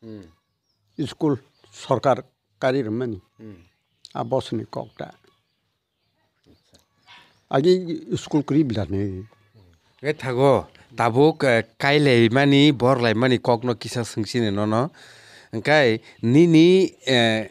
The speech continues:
Speaker 1: नंनि जरावो, निनि काइल-, काइजेक मानि, ए, कठमानो न सोंकिसा खोनालायसिनो।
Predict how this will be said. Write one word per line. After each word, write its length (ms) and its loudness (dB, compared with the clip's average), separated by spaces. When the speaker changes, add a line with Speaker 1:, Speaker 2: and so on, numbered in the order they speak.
Speaker 1:
नंनि 440 2
जरावो, 680 0
निनि 340 4
काइल-, 460 0
काइजेक 460 -2
मानि, 340 4
ए, 260 -2
कठमानो 420 0
न 100 -2
सोंकिसा 440 -8
खोनालायसिनो। 680 -12